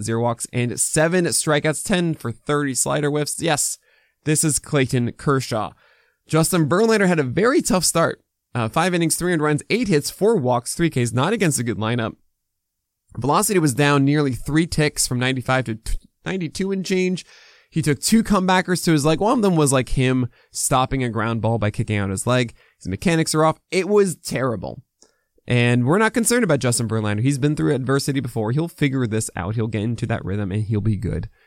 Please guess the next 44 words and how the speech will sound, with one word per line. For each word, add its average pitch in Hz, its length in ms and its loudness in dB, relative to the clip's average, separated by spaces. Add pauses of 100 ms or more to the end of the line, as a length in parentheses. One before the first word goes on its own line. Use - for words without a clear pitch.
(260)
don't 131 240 2
read 131 280 0
too 127 140 -4
much 107 220 -4
into 98 320 -2
this 92 240 -6
one. 98 120 -2
He 107 60 0
has 104 120 0
a 104 80 -2
wonderful 123 600 0
schedule 95 360 -6
to 98 60 -6
start 82 200 -8
the 104 80 -4
year. - 80 -6
All 208 180 0
the 180 80 4
Mets 127 260 -2
do. 87 300 -10 (400)
It's 151 160 -6
insane. 175 460 -2 (220)
Peterson 220 480 0
and 180 100 2
Carrasco 156 380 0
should 131 200 -2
be 131 120 0
on 131 220 0
your 127 300 -2 (300)
targets 139 400 0
list 104 320 -2
of 107 320 -2
just 110 300 -2
streaming 117 480 -2
and 101 300 -4 (380)
rostering 110 440 -2
the 98 60 -6
first 113 300 -6
week 107 240 -4
or 101 100 -4
two 95 240 -4
of 95 60 -6
the 90 100 -6
season. - 380 -10